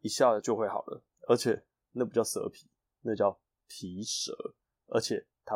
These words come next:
不是皮蛇。”好啦，我这边跟大家讲一下，我们上周啊有一个很大的灾难新闻，就是高雄城中城大火，真的非常舍不得。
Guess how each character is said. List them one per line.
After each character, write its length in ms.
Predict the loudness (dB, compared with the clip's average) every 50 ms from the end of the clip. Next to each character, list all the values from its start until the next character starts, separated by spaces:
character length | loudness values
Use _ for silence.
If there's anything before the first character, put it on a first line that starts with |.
| -6 -6 _
不 140 | -12 -10 -8
是 320 | -8 -8 -6 -8 -8 -10 _ _
皮 240 | -20 -18 -18 -18 -12 -10
蛇。” 240 | -8 -6 -6 -8 -10 -12 -18 -20 _ _ _ _ _ _ _ _ _ _ _ _ _ _ _ _ _
好 100 | 2 6
啦， 260 | 8 10 10 8 6 4 -2 -10 _ -10
我 100 | -8 -2
这 140 | 2 4
边 260 | 4 4 4 2 0 -2 0 _
跟 240 | 2 2 4 4
大 80 | 6 8
家 160 | 10 10 8 8 4
讲 240 | 0 -2 -2 -2 -6 -10
一 60 | -6
下， 360 | -2 2 2 2 2 2 0 0
我 360 | 2 4 4 4 4 4 2
们 220 | 2 0 -2 -2 0
上 340 | 2 4 4 4 4 2
周 200 | 2 6 6 6
啊 160 | 6 6 4 2
有 80 | 2
一 40 | 0
个 240 | 0 0 0 0 -2
很 220 | -4 -6 -2 0
大 240 | 2 4 4 4 2
的 380 | 2 0 -2 -2 -2 -4 -6 -4
灾 180 | -2 -2 0 0
难 200 | 0 -2 -2 -2
新 240 | -4 -6 -6 -6 -6
闻， 100 | -2 0
就 120 | 2 4 4
是 80 | 4
高 220 | 4 8 8 8 8
雄 180 | 8 4 0
城 160 | -2 -4 -4
中 160 | -4 -4 -4 -4
城 180 | -6 -10 -6 -2
大 120 | -2 -2 -2
火， 260 | -2 -6 -8 -10 -12 _ _ _ _ _ _
真 100 | 0 4
的 160 | 6 8 8 8
非 80 | 8
常 160 | 4 4 2
舍 180 | 0 -2 -4 -4
不 120 | -4 -8
得。 360 | -8 -8 -8 -6 -6 -8 -10